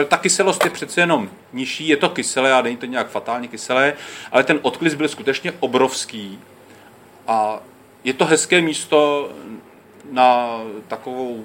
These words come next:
návštěvu, ať už na kole nebo pěšky, asi jste tam většinou už byli. Eh,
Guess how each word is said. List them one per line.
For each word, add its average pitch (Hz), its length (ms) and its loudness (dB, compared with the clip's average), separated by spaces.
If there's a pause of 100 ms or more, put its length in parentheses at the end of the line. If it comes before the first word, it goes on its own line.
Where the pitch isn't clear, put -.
návštěvu, 117 560 -2
ať 104 160 -2
už - 100 -18
na 104 100 -14
kole 113 180 -6
nebo 110 120 -8
pěšky, 107 500 -10 (160)
asi - 180 -12
jste 110 120 -12
tam 98 280 -12 (240)
většinou 101 320 -12
už 101 140 -14
byli. 101 360 -6
Eh, - 1000 -12